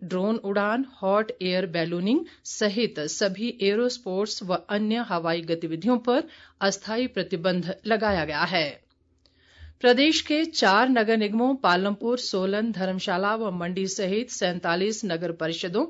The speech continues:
व नगर पंचायतों में सत्रह मई को होने वाले चुनाव के लिए आज से नामांकन पत्र दाखिल करने की प्रक्रिया शुरू हो गई है। इन चुनावों के लिए नामांकन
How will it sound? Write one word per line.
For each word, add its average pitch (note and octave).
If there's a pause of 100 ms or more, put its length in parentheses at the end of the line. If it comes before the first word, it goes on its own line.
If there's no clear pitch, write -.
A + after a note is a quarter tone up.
(260)
व G3+
नगर A3+
पंचायतों A3
में B3
सत्रह G#3
मई A3
को A3+
होने F3+
वाले F#3+
चुनाव F#3
के G3+
लिए A3+ (320)
आज F#3+
से B3+
नामांकन G3+
पत्र F#3+
दाखिल F3+
करने F#3
की G#3+
प्रक्रिया E3+
शुरू C4+
हो E3+
गई D#3+
है। E3 (420)
इन C#4
चुनावों A3+
के B3+
लिए B3
नामांकन F#3+